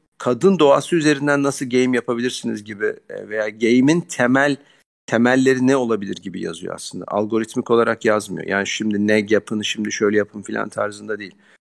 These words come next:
Onun için benim çok böyle day game'de şunu yapın, bunu yapın tarzında şeyler, öneriler vermiyorum. Sadece, e, şu öneriyi veriyorum bana yazan arkadaşlara. Kadınlardan korkmayın,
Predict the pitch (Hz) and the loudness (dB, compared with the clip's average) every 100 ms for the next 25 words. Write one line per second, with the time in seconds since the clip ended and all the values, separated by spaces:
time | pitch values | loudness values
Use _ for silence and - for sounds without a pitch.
0 | _ _ 165 175 185 - _ - _ _ | _ _ -2 2 2 0 _ -20 _ _
1 | - 170 170 196 - 170 165 156 - 120 | 2 4 4 2 4 4 6 4 2 4
2 | 139 160 151 151 151 143 - 151 147 147 | 6 6 6 6 4 2 2 2 2 0
3 | 139 143 143 - 143 143 - _ - 135 | 0 0 0 -4 -14 -16 -20 _ -2 0
4 | 139 143 139 131 147 139 139 131 135 143 | 0 0 -2 2 2 2 0 0 2 2
5 | 147 147 151 156 147 104 95 113 - 165 | 2 2 2 0 0 -2 -2 -4 0 2
6 | 180 127 127 151 _ _ _ _ _ _ | 2 2 2 0 _ _ _ _ _ _
7 | - 110 113 113 - - 160 143 135 135 | -6 0 2 0 0 2 4 6 6 4
8 | 147 120 104 90 90 - 101 110 113 107 | 4 2 0 -4 -8 -14 -6 -4 -4 -6
9 | 104 104 104 113 104 - 127 156 _ _ | -6 -8 -8 -10 -8 -8 -10 -12 _ _
10 | _ _ _ _ _ _ _ _ _ _ | _ _ _ _ _ _ _ _ _ _
11 | _ - 139 143 175 185 185 185 180 - | _ -2 2 2 4 4 4 4 2 2
12 | 185 190 - 107 127 | 2 2 0 -2 -2